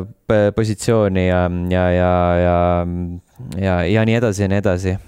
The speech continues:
Äh, sexual misconduct oli vist selle õige termin. Järjekordselt, ma ei tea eesti keeles.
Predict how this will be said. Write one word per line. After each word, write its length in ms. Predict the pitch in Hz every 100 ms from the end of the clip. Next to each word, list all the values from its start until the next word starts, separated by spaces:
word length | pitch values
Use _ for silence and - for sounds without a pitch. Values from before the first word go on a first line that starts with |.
| -
Äh, 880 | - 101 95 95 98 90 92 78 65
sexual 600 | - - 180 - 147 123
misconduct 760 | 110 - - 127 110 92 - -
oli 160 | 90 87
vist 200 | 92 -
selle 220 | 92 87 82 87 87
õige 280 | 92 92 90
termin. 320 | 165 - 107 -
Järjekordselt, 500 | - 107 90 87 -
ma 80 | 92
ei 80 | 90
tea 80 | 90
eesti 240 | 90 -
keeles. 200 | 92 -